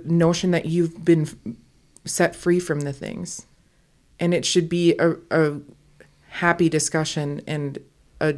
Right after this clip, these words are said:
a joyful occasion to discuss those things and freedom from those things. And if anybody makes somebody feel differently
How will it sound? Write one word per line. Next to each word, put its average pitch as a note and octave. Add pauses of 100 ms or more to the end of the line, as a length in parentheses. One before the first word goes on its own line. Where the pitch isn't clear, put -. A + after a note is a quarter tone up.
(120)
a D3+
joyful D#3+
occasion D3
to -
discuss D#3
those D3
things D3+
and D#3
freedom D3+
from C#3+
those E3
things. F#3 (480)
And E3+
if E3+
anybody E3 (1080)
makes D#3+
somebody E3+
feel E3
differently D#3